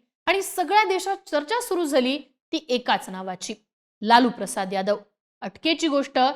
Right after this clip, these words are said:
लालूंच्या शब्दात, लालूंनी त्या काळी अडवाणींना फोन केला.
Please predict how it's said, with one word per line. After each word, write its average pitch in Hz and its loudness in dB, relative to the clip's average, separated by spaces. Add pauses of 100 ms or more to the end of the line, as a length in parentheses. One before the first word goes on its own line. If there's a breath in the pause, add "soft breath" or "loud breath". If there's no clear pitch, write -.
(320)
लालूंच्या 285 4
शब्दात, 254 0 (460)
लालूंनी 392 6
त्या 349 2
काळी 254 -2 (140)
अडवाणींना 208 -2
फोन 190 -8
केला. 208 0